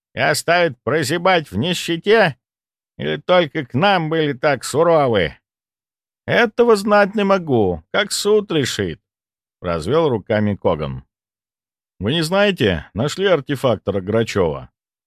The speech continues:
спросил я и протянул яблоко Шустрику, который сидел у меня на плече. «Про это ничего не знаю,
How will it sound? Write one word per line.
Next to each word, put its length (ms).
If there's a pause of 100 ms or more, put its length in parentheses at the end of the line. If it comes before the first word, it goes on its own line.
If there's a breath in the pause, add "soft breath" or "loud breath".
(160)
спросил 460
я 160
и 40
протянул 500
яблоко 440
Шустрику, 600 (360)
который 300
сидел 320
у 80
меня 200
на 120
плече. 460 (800)
«Про 180
это 380
ничего 520
не 120
знаю, 680